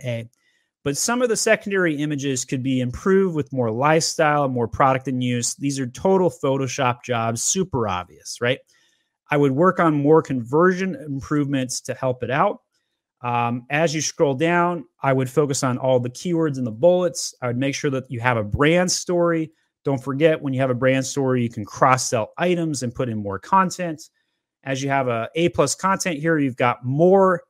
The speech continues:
gigantic images, lots of text, a product grid where you can cross promote. We started testing the Get This buttons. I have no idea, um, if that actually helps, but, uh, it, it's not prohibited to test those sort of things.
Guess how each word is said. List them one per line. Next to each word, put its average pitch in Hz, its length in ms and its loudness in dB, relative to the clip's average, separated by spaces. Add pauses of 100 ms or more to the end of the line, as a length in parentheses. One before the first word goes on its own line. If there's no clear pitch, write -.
(100)
gigantic 139 720 -2
images, 139 600 -2 (280)
lots 131 360 4
of 123 100 -8
text, - 540 -4 (320)
a 117 60 -4
product 160 520 6
grid 147 340 0
where 123 140 0
you 123 100 0
can 113 200 -6
cross 127 400 0
promote. 156 460 2
We 143 60 -4
started 131 320 0
testing 135 380 0
the 113 80 -2
Get 123 280 0
This 143 200 0
buttons. 143 340 0
I 160 80 -4
have 160 140 -2
no 165 200 -2
idea, 139 540 -2 (460)
um, 113 320 -4
if 127 140 -6
that 131 120 4
actually 127 360 2
helps, 139 520 -2 (520)
but, 131 300 2 (200)
uh, 120 340 -4
it, 151 140 -6 (120)
it's 151 200 -8
not 165 180 6
prohibited 127 540 2
to 117 80 -6
test 117 340 -4
those 110 200 -4
sort 110 180 -4
of 104 80 -6
things. 120 440 -6